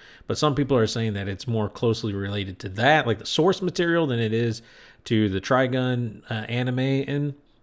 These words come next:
let's be fair, a lot of stuff, especially anime made back then,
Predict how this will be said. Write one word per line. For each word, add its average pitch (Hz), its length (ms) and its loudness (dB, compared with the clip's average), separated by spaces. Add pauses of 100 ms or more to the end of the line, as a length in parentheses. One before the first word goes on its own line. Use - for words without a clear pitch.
let's 151 220 2
be 151 180 0
fair, 127 500 4
a 101 100 -4
lot 120 340 2
of 120 200 2 (340)
stuff, 127 540 2
especially 110 440 -2
anime 107 360 0
made 104 220 -2
back 98 220 -4
then, 131 500 0